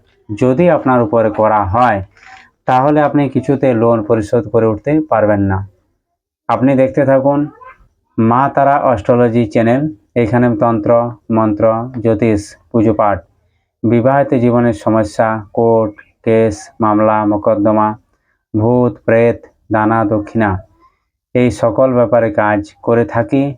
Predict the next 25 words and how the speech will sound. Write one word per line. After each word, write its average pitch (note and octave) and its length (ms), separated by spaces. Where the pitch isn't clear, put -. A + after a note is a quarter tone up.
চাইলে A2+ 380
আপনারা A2+ 380
আমার G#2+ 220
সাথে G#2+ 300
সরাসরি A2+ 640
যোগাযোগ A#2+ 640
করতে A2 340
পারেন G#2 280
আমার A2 320
স্ক্রিনে G#2+ 340
দেওয়া G#2 220
নাম্বারে। A#2+ 440
আর A2 160
ভিডিওটি G#2+ 580
যদি B2 300
ভালো A#2 260
লাগে A2 380
অবশ্যই C3 580
লাইক, A#2 440
শেয়ার, A2 400
কমেন্ট A2+ 380
করবেন। A#2+ 380
কমেন্ট C3 360
বক্সে C3+ 300
অবশ্যই A2 480